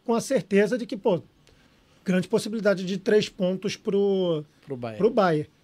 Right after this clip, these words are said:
Speaker 1: Mas a questão é: como foi essa derrota? Por mais que, em momento nenhum, tenha tido essa oportunidade de sair como vencedor,
Speaker 2: Uhum.
Speaker 1: confrontou, jogou, sai com quatro a três, um resultado aí vai um,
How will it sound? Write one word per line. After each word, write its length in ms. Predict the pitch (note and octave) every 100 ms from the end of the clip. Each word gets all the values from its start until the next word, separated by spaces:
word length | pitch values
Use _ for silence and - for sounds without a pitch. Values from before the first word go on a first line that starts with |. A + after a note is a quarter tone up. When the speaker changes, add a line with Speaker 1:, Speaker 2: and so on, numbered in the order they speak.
| _ -
Speaker 1:
Mas 140 | B3
a 60 | C4
questão 420 | C#4 - C#4+ C#4+
é: 140 | G3+ F3 _ _
como 280 | D4 D#4+ E4
foi 500 | - A3+ B3 D4+ D#4
essa 240 | C#4+ G3 A#3+
derrota? 540 | F3+ F3 F3+ E3 C#3+ - _ _ _ _ -
Por 160 | A3+
mais 340 | A3 A#3+ D4 -
que, 320 | A#3 G#3+ E3+ - _ _ _ _ -
em 80 | G3
momento 460 | G#3+ F#3+ A3+ C4
nenhum, 460 | B3+ A3+ F#3+ E3 D3 - _ _ _ _
tenha 260 | A3+ C4
tido 260 | - A#3+ G#3+
essa 180 | G3 G#3
oportunidade 840 | G3 G#3 - G3+ E3+ E3+ G3+ D#3+
de 160 | D3 D#3+
sair 380 | - F3 F#3+ G#3+
como 240 | G#3 F#3+
vencedor, 640 | F3 F3 - D3 F#3 A#3 - _ _ _ _ E3
Speaker 2:
Uhum. 120 | B2+
Speaker 1:
confrontou, 760 | A#3 - D4 D4+ B3 G#3+ D3 - _ _ -
jogou, 540 | D3+ D#3+ A#3+ F#3 G#3+ E3
sai 240 | - A3+
com 160 | B3 C#4
quatro 300 | C4 A#3+ B3+
a 40 | A3
três, 500 | - G3+ C4 C4 G3+
um 40 |
resultado 360 | G3+ F#3 G#3+ G#3
aí 80 |
vai 180 | F#3+ D#3+ - _ _ _ _ _ _ _
um, 380 | B3 C4+ A#3 D3